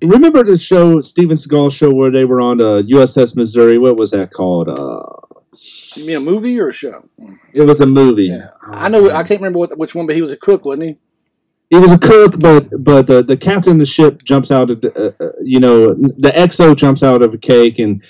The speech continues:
Speaker 1: he's dressed up, and he's just kinda giving a jokey lap dance to the captain. I think it was something along those lines.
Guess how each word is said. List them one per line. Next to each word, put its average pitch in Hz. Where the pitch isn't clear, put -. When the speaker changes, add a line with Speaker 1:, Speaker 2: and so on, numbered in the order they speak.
Speaker 1:
he's 170
dressed 123
up, 113
and 110
he's 117
just -
kinda 117
giving 104
a 98
jokey 104
lap 101
dance 95
to -
the 90
captain. -
I -
think 277
it 220
was 165
something 156
along 127
those 139
lines. 147